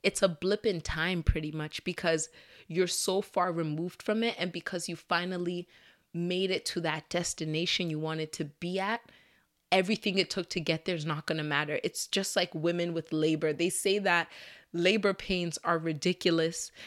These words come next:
but the moment you see that child, you're like, "Yep,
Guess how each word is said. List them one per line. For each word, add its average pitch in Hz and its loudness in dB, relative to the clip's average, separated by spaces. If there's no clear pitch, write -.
but 180 -2
the 180 2
moment 180 -2
you 175 -2
see 175 0
that 165 0
child, 170 2
you're 175 0
like, 175 -4
"Yep, 254 0